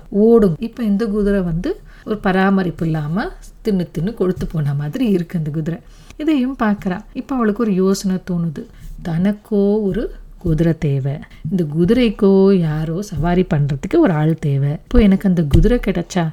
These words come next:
இது ரெண்டு பேருக்குமே எவ்வளோ ஒரு பெரிய பயனுள்ளதா இருக்குமே அப்படின்னு யோசிச்சு சரி பார்க்கறா. பார்த்துட்டு அந்த வீட்ல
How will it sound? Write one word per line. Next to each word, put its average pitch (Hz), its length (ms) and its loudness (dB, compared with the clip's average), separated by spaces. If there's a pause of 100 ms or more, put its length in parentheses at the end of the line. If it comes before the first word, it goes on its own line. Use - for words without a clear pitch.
இது 254 100 0
ரெண்டு 180 340 2
பேருக்குமே 202 560 2
எவ்வளோ 185 240 0
ஒரு 175 200 -2
பெரிய 175 540 -2
பயனுள்ளதா 165 840 0
இருக்குமே 147 640 -6 (200)
அப்படின்னு 170 720 -4
யோசிச்சு 151 420 -10 (240)
சரி 180 420 -2
பார்க்கறா. 170 460 -4
பார்த்துட்டு 202 520 -2 (340)
அந்த 170 200 -2
வீட்ல 170 380 -2